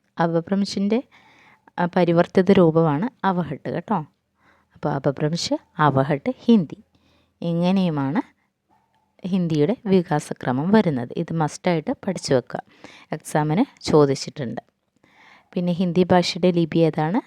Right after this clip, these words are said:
ദേവനാഗരിയാണ്. ദേവനാഗരി ലിപിയിലാണ് ഹിന്ദി എഴുതുന്നത്. അപ്പോൾ നമുക്ക്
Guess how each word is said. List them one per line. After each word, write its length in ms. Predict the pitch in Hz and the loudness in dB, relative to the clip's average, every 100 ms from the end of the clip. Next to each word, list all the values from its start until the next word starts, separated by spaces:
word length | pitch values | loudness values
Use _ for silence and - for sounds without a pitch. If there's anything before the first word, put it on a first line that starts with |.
| - 170 | -8 -6
ദേവനാഗരിയാണ്. 960 | 147 135 139 135 135 135 165 147 117 - _ _ _ _ 165 | -2 -2 -2 -4 -6 -6 -6 -6 -8 -14 _ _ _ _ -6
ദേവനാഗരി 640 | 147 139 143 143 156 165 | -4 -2 -4 -4 -4 -4
ലിപിയിലാണ് 520 | 156 143 139 131 156 285 _ _ _ _ _ _ | -4 -4 -4 -2 -4 -6 _ _ _ _ _ _
ഹിന്ദി 480 | - 175 151 143 277 _ _ 240 | -14 -6 -6 -4 -8 _ _ 2
എഴുതുന്നത്. 520 | 220 160 127 120 - _ _ _ _ _ _ _ _ _ _ _ _ _ _ | 2 2 -2 -6 -12 _ _ _ _ _ _ _ _ _ _ _ _ _ _
അപ്പോൾ 220 | 170 170 175 | -10 -4 -4
നമുക്ക് 360 | 165 147 - | -4 -4 -6